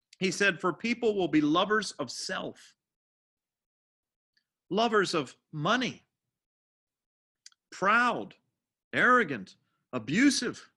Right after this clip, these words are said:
disobedient to their parents. They'll be ungrateful, unholy, heartless,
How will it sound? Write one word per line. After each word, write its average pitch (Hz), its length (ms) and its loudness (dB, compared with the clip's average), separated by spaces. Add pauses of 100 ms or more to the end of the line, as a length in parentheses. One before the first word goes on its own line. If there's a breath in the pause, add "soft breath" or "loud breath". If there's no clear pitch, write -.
(640)
disobedient 247 760 0
to 175 120 -6
their 160 240 0
parents. 233 760 -6 (1400)
They'll 165 100 -2
be 170 220 0
ungrateful, 190 840 -2 (180)
unholy, 214 800 0 (300 soft breath)
heartless, 277 760 -2